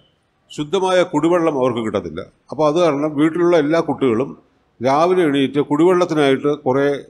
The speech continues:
ദൂരം നടക്കണം. ഒരു കിലോമീറ്ററൊക്കെ നടന്നിട്ട് വേണം വെള്ളം എടുത്തുകൊണ്ട് വരാനായിട്ട്. ഒരു കുട്ടി തന്നെ പല പ്രാവശ്യം ചെയ്യണം. വീട്ടിലിപ്പോൾ നാല് കുട്ടികളുണ്ടെങ്കിൽ നാല് പേരും കൂടെ നാല് കുടത്തിൽ എടുത്തുകൊണ്ട് വരാനായിട്ട് നാല് കുടം കാണത്തില്ല, ഒരു കുടേ കാണുള്ളൂ. അപ്പോൾ ഒരാൾ തന്നെ ആവർത്തിച്ച് ആവർത്തിച്ച് പോകണം,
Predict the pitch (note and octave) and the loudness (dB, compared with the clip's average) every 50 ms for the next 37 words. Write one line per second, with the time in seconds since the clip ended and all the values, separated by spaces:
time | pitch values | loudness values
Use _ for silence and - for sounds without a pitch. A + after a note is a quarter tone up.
0 | _ - B2 C3 C#3 C3+ B2+ A#2 G#2 G#2 G#2 G#2+ F#2+ E2+ - _ - - C3+ C#3+ | _ -6 -2 0 0 0 0 -2 -2 -2 -2 -6 -8 -8 -10 _ -8 -6 -4 -2
1 | C#3+ C3+ C3 B2+ B2 B2 A#2+ C3 A#2+ B2 A#2+ A2 G#2+ A2 A2 A2 G2+ G#2 A2 G#2 | -2 0 0 0 0 0 -2 -2 -4 -2 -2 -2 -2 -2 -4 -4 -4 -4 -4 -4
2 | G#2 B2 D3+ D3+ C#3 B2+ C#3+ D3+ C#3 B2+ B2 B2+ B2 A#2 G#2+ F#2 F2+ E2 D#2 D#2 | -4 -4 -6 -4 -2 0 0 2 0 0 0 -2 -2 -2 -2 -4 -4 -6 -10 -12
3 | D2+ - - _ _ _ _ _ _ _ _ _ _ _ _ _ _ - - D3+ | -16 -18 -20 _ _ _ _ _ _ _ _ _ _ _ _ _ _ -4 0 0
4 | G3 A#3 G3+ F#3+ D3 B2 C3 F3 F3 F3+ - D3+ D3 D#3 E3 F3 F3 E3 D#3 C3 | 0 2 2 0 2 4 4 4 4 4 2 2 2 2 4 4 4 4 2 2
5 | B2 C3 A2+ F#2+ F2 E2 - G#2+ C3 D3 C#3+ E3 D#3+ E3+ E3 D#3 D3 E3 F3 F3 | 0 0 0 0 -2 -6 -6 -4 -4 -4 -2 -2 -4 -2 -2 -2 0 0 0 0
6 | D#3 C#3+ E3+ E3+ E3 D#3+ D#3+ D#3+ E3+ D#3 C#3+ C#3 D#3 E3 E3 D#3+ D#3+ D#3 D3+ D3+ | 0 0 0 -2 0 0 0 -2 -2 -2 0 0 0 0 2 0 0 0 0 0
7 | D3+ D#3 C#3+ C#3 C3+ D3+ D#3+ E3+ C#3+ D3+ C#3+ C#3 D3+ D3+ B2+ - D3+ C#3+ D3 C#3+ | 0 0 0 0 0 0 0 0 0 0 -2 0 0 -2 0 0 0 0 0 2
8 | C#3 C#3 C#3 C3+ C3+ C3 D3 C3 D3 E3+ D#3 D#3+ D3+ C3+ C#3 C#3+ C#3 B2+ A#2 A2+ | 2 2 0 0 -2 -4 -4 -2 0 0 0 0 0 0 2 2 2 0 0 -2
9 | A2 A2 A2+ C3 C#3+ C3+ C3 C3+ B2 A2 G2 F2 E2 D#2 E2 E2+ - - A2+ D3+ | 0 0 0 0 2 2 2 4 4 2 2 -2 -4 -8 -12 -14 -14 -10 -4 -2
10 | C#3+ C3+ D#3 F3 F3 F3+ F3+ D#3+ C#3+ D3 D#3+ D#3+ C3 C3+ D3+ E3+ D3+ F3+ E3+ C#3 | 0 2 4 4 4 4 4 2 0 0 -2 0 0 0 0 0 0 -2 -2 -2
11 | D#3 C#3+ C#3 C#3+ C3 C#3 C3 C#3+ C#3+ G#2 G#2 G2 F2 E2 | 0 0 0 -2 -4 -6 -6 -6 -6 -4 -4 -6 -6 -8